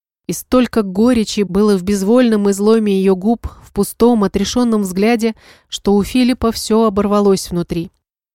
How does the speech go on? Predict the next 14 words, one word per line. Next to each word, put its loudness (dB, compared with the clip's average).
«У -4
нас -2
есть -2
любовь, 2
Фил, -2
с -12
нею 4
мы 0
сильны». 0
Ему 0
не -2
удалось 0
разубедить -4
её, -2